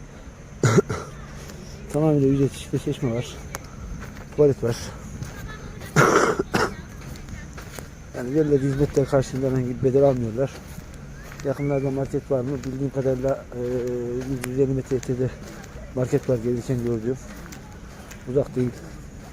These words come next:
Seyahatler için, gezici arkadaşlar için ideal. Özellikle kamp atmaya gelinir mi? Yani size kalmış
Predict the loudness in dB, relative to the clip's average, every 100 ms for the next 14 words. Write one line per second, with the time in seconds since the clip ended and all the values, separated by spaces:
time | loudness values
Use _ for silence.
0 | -14 -14 -14 -16 -16 -14 -14 -14 -14 -14
1 | -12 -12 -12 -10 -8 0 4 6 8 6
2 | 4 -2 0 -4 -4 -8 -8 -10 -10 -8
3 | 0 2 8 8 8 4 4 4 2 2
4 | 4 4 2 -12 -10 -12 -10 -14 -14 -14
5 | -14 -12 -8 2 2 2 -2 -4 -2 -2
6 | 0 2 4 2 2 0 -2 -4 -10 -10
7 | -8 -10 -12 -14 -12 -8 -6 -4 -6 -8
8 | -10 -10 -8 -6 -2 6 8 8 6